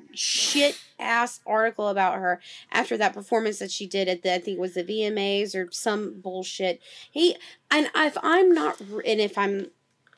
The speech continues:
if I'm not mistaken, I seen it just the other day on his shitty website. One of the things that he wrote, it was the whole caption of it,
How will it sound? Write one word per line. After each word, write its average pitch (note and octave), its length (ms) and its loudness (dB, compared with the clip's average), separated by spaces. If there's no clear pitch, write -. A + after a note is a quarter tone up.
if E3+ 200 0
I'm F#3 160 2
not D3+ 200 0
mistaken, G3+ 640 0
I G3 160 0
seen B3+ 320 0
it A#3+ 100 0
just A#3+ 240 -4
the B3 140 2
other B3 180 2
day A3 400 2
on C4 200 2
his C#4 200 0
shitty C#4 320 -2
website. B3+ 480 0
One A3+ 400 0
of C4 120 -4
the A3+ 80 -2
things A3 320 -4
that G3+ 140 -6
he G#3 160 -8
wrote, F#3+ 380 -2
it A#3 140 6
was G#3+ 160 0
the A3+ 100 -2
whole B3 200 4
caption A#3 480 -2
of F#3+ 160 0
it, G3 160 -2